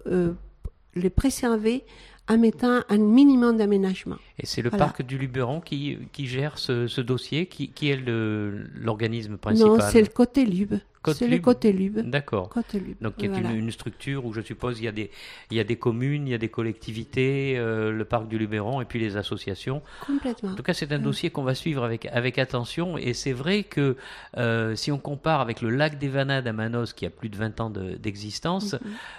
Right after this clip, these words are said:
Speaker 2: euh, on se rend compte, on se rend bien compte maintenant de l'intérêt écologique et de l'intérêt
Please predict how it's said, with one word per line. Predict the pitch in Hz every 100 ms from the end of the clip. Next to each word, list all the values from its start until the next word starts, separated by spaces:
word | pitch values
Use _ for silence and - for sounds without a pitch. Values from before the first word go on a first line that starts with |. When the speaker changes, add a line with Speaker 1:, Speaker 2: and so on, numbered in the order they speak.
| -
Speaker 2:
euh, | 123 120 110 107 104 98 -
on | 147 135
se | -
rend | 104 110
compte, | - 139 113
on | 131
se | 104 104 101
rend | 101 135
bien | 117 107 156
compte | 147 147 -
maintenant | 120 - 110 151
de | 123
l'intérêt | 110 104 117 110 107
écologique | 117 117 110 107 156 120
et |
de | 110
l'intérêt | 110 104 113 143